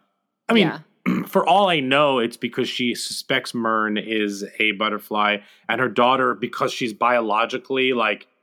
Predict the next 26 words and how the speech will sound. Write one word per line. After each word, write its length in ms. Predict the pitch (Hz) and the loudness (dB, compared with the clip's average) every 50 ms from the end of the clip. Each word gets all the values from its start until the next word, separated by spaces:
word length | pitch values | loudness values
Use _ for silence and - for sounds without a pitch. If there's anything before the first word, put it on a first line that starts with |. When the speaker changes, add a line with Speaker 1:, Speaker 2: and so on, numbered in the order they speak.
| _ _ _ _ _ - - | _ _ _ _ _ -8 -2
Speaker 1:
hers, 520 | 123 120 120 135 170 202 214 214 202 - - _ _ _ _ _ _ - | 0 2 4 4 2 2 0 -2 -6 -8 -10 _ _ _ _ _ _ -8
is 80 | 147 | -2
the 140 | - 147 135 | 0 0 2
only 240 | 131 143 143 143 139 | 2 2 2 2 2
person 300 | 139 - 127 107 - 110 | 0 0 -4 -4 -4 -6
she 120 | - 127 117 | -6 -6 -4
can 120 | - 101 98 | -4 -8 -8
trust 340 | - - 104 98 87 - _ | -6 -4 -4 -4 -4 -6 _
because 200 | 104 101 117 107 | -10 -8 -8 -8
she 120 | - - 107 | -6 -6 -4
knows 320 | 101 98 101 104 98 - | -4 -2 -2 -4 -4 -6
what's 180 | 101 98 - - | -8 -10 -10 -14
inside 360 | 95 - - 87 92 101 110 | -14 -12 -10 -10 -10 -8 -10
of 100 | 127 - | -8 -4
her. 260 | - 196 202 208 208 _ _ _ _ _ _ _ _ _ | -2 -2 -2 -2 -6 _ _ _ _ _ _ _ _ _
Um, 360 | - 110 110 110 104 101 104 101 | 0 2 4 4 2 0 0 0
that's 200 | 123 120 - - | 0 0 0 -2
one 300 | 113 107 110 117 120 139 | -4 0 2 2 2 2
Speaker 2:
Yeah. 40 | 139 | 0
Speaker 1:
thought 360 | - - 151 147 151 160 - | 0 2 2 2 2 2 0
of 140 | 156 151 143 | -4 -4 0
that. 240 | 160 165 165 165 - - - - - _ | 0 0 0 0 -4 -10 -20 -20 -20 _
But 160 | - 175 147 123 | -4 -4 0 2
going 300 | 196 202 220 247 214 151 | 4 4 4 2 2 2
back 300 | 170 165 160 160 - - | 4 2 2 0 -2 -10
to, 580 | - - 151 147 143 139 139 139 139 131 - | -4 -2 0 0 2 2 2 2 0 -2 -4